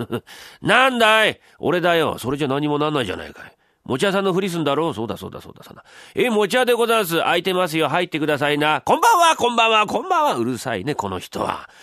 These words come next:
なんだ、今、餅屋が三人ドカドカっと来たところだな。これからうちに上がって、この家の主一人四役だな。忙しい、こら。え、餅屋さん、今日はよろしく頼むぜ。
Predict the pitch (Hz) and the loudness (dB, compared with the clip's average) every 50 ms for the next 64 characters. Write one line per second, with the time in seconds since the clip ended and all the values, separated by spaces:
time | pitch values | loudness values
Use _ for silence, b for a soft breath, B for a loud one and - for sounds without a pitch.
0 | B B B - 165 226 311 - 165 123 107 107 98 87 90 92 90 - 113 107 | B B B -2 -2 -2 -2 -2 -4 -4 -2 -2 -4 -4 -4 -6 -6 -4 -4 -4
1 | 104 104 - 95 98 107 110 110 104 98 98 101 107 113 110 117 - - - - | -4 -4 -6 -6 -6 -6 -6 -6 -6 -4 -4 -4 -2 -4 -4 -6 -8 -10 -10 -8
2 | 110 87 92 90 98 104 95 90 85 82 - 139 180 196 - B B B B B | -8 -6 -6 -4 -6 -6 -6 -8 -8 -6 -4 -2 -2 -4 -6 B B B B B
3 | - 87 87 95 87 87 82 - - 101 98 95 95 92 - - - - 95 107 | -12 -8 -8 -6 -6 -6 -8 -8 -8 -6 -6 -4 -6 -6 -8 -10 -10 -8 -6 -4
4 | 123 - - 117 95 107 107 87 - - - - 147 135 107 104 185 262 226 147 | -4 -4 -4 -4 -4 -4 -6 -6 -10 -10 -8 -6 -4 -4 -2 0 0 0 0 -2
5 | - - 80 - 120 170 151 - - - 151 127 170 165 160 160 143 92 90 85 | -4 -6 -6 -6 -4 -4 -4 -4 -6 -8 -6 -4 -4 -4 -4 -4 -6 -6 -6 -8
6 | 80 - - 147 123 B B B B B - 180 190 156 208 202 185 202 208 196 | -8 -6 -6 -6 -6 B B B B B -4 -2 -2 0 -2 0 0 0 0 -2
7 | - b b - 208 208 190 185 190 196 202 185 - - - - 190 190 202 185 | -4 b b -2 0 2 2 2 2 0 -2 -2 -6 -8 -6 -4 -4 -2 -2 -2
8 | 151 160 165 127 | -2 -2 -2 -4